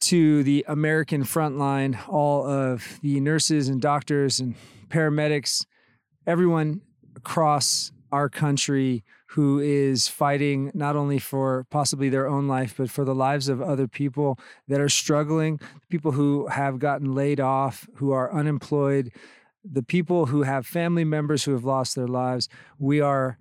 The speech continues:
six to seven weeks in to the coronavirus, uh, as a global pandemic. And this is my second guest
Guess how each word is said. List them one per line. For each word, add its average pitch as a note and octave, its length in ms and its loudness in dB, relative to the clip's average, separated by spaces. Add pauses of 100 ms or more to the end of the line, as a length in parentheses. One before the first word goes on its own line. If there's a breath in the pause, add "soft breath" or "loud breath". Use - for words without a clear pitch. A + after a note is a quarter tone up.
(200 soft breath)
six - 640 -2
to D3 120 -4
seven C#3+ 380 0
weeks C#3+ 300 -2
in D3+ 320 0 (220)
to C3 500 0
the C3 100 -2
coronavirus, B2+ 1160 -2 (520 soft breath)
uh, A#2+ 280 -4
as C3+ 260 -2
a B2+ 380 -4
global C3+ 480 -2
pandemic. A#2+ 880 -8 (140)
And B2+ 220 -2
this - 180 -4
is B2+ 320 -6 (1300 soft breath)
my C#3+ 200 0
second D3 640 0
guest C#3 420 -2